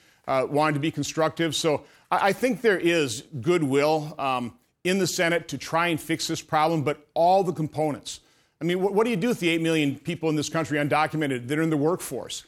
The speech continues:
You know, you have the Dreamers. You know, what, what do you do with the one point one, one point one, one point two million people who have come in since two thousand,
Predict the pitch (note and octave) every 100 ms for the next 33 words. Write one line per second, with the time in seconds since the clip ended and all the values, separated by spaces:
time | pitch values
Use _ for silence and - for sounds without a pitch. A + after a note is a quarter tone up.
0 | _ _ - D3 C#3+ E3+ F#3 F3 D3 D3+
1 | G#3 D#3+ G#2 D3 D3+ F3 F#3+ G#3+ A#3+ -
2 | F3 E3+ G3+ - F#3+ - C#3+ - _ _
3 | - C#3+ F#3+ D#3 E3 G#3 F#3 F#3+ D3 F3+
4 | F3 F#3 F3+ E3+ - F#3 F3+ F3+ - F#3+
5 | F3+ C#3 F3+ F3+ - D#3 - F#3 F3+ F3
6 | F3+ E3